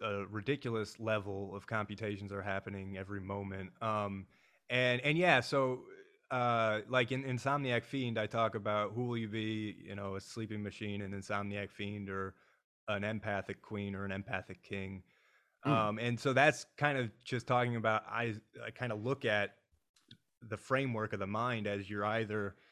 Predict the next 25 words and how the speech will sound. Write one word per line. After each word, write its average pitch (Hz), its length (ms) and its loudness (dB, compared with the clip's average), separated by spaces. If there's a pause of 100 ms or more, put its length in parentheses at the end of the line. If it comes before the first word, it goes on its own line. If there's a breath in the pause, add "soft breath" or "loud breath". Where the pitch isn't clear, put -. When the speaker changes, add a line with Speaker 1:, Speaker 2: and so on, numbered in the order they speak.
(160)
Speaker 1:
if 117 340 -8
you 110 80 -6
wanna 107 240 -2
think 120 200 -4
about 104 200 0
it 101 120 -4 (200)
on 104 180 0
a 98 80 0
line, 98 600 0 (400)
uh, 101 400 0
you 104 540 -6 (440)
fluctuate 123 600 0
between 110 440 -2
being 107 420 -2
an 95 160 -2 (640)
unconscious 117 720 -2
machine 98 420 -6
or 95 40 -6
a 95 40 -8
sleeping 104 280 -8
machine, 98 440 -6 (460 soft breath)
or 117 260 4
sort 113 240 0
of 104 100 -2
an 107 100 -2